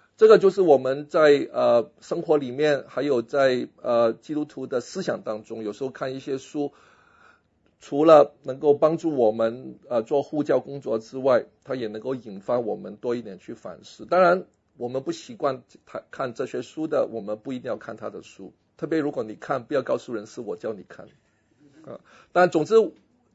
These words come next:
他是一个很特别的人物，我们反而在其他的人身上和著作当中，我们看不见，看不到这一种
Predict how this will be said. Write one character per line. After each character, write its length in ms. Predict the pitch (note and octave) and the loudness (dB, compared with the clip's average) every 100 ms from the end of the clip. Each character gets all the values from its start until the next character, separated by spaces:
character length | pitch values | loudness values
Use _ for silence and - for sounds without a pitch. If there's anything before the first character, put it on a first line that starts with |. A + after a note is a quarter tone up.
| _ | _
他 240 | - G#3 A3 | 2 4 4
是 260 | - G#3+ | 2 -6
一 100 | F#3 | -8
个 160 | F3+ D#3+ | -8 -8
很 200 | C3 A2+ | -8 -10
特 140 | E3 | -8
别 120 | C#3+ C3 | -6 -6
的 140 | B2+ | -6
人 280 | A2+ G2+ A2 | -8 -10 -10
物， 160 | G#2+ - _ _ _ _ _ | -14 -14 _ _ _ _ _
我 140 | - B2+ | 0 2
们 160 | D#3+ | 2
反 200 | - B2 | 2 4
而 180 | B2+ D3+ | 6 6
在 260 | D#3+ D#3 D3 | 4 2 2
其 280 | - C#3+ | -4 -10
他 200 | D3+ E3 | -4 -2
的 360 | D3+ C#3+ C3 - - | 2 4 4 0 -8
人 240 | - B2+ | -8 -6
身 200 | - D3+ | -4 -4
上 280 | D3 D3 B2+ - _ | 0 -2 -2 -8 _
和 160 | - C3+ | -12 -10
著 140 | D3+ | -4
作 100 | C3+ | -2
当 220 | C3 B2+ | -2 -8
中， 140 | C#3 A#2+ | -8 -8
我 60 | |
们 140 | G2+ - | -10 -12
看 240 | - A2+ | -12 -10
不 80 | A2+ | -12
见， 300 | - A2 - _ _ _ _ - | -12 -14 -14 _ _ _ _ -4
看 240 | - D#3+ | 0 0
不 80 | D3+ | 2
到 220 | D3+ C3+ | 4 4
这 180 | B2 D3+ | 2 -4
一 100 | C#3+ | -6
种 320 | B2+ G2+ F#2+ | -8 -12 -16